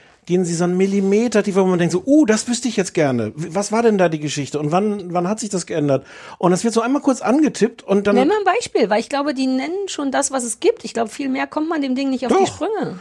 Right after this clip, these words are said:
Speaker 1: Du
Speaker 2: Ja?
Speaker 1: kommst zum Beispiel ganz viel mehr, äh, das erzähle ich dir, das kommt gleich noch,
Speaker 2: Ja?
Speaker 1: was man
Speaker 2: Mhm.
Speaker 1: alles, es
Speaker 2: Ja,
Speaker 1: gibt,
Speaker 2: verstehe.
Speaker 1: also die ganze, ähm, die, diese, warum sind diese,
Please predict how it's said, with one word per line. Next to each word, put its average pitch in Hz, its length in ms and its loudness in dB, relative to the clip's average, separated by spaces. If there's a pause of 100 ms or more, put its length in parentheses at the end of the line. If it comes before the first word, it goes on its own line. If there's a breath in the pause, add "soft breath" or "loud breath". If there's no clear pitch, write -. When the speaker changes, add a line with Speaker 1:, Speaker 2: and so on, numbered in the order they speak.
(120)
Speaker 1:
Du - 60 0
Speaker 2:
Ja? - 60 2
Speaker 1:
kommst 220 240 2
zum 202 200 -4
Beispiel 185 340 -2
ganz 185 300 -2
viel 208 160 0
mehr, 190 360 2
äh, 175 120 0
das 185 180 0
erzähle 208 240 0
ich 208 60 -4
dir, 196 160 2
das 185 400 -6
kommt 185 240 0
gleich 165 260 0
noch, 247 100 0
Speaker 2:
Ja? 277 200 2
Speaker 1:
was 190 160 -2
man 196 80 4
Speaker 2:
Mhm. 175 80 4
Speaker 1:
alles, 180 140 -2
es 185 140 -8
Speaker 2:
Ja, - 60 -6
Speaker 1:
gibt, - 180 -8
Speaker 2:
verstehe. 208 360 0
Speaker 1:
also 175 160 0
die 175 100 0
ganze, 208 480 0 (420 loud breath)
ähm, 156 580 4 (260)
die, 180 160 -10
diese, 165 320 -4 (1120)
warum 202 580 0
sind 202 460 -2
diese, 175 380 0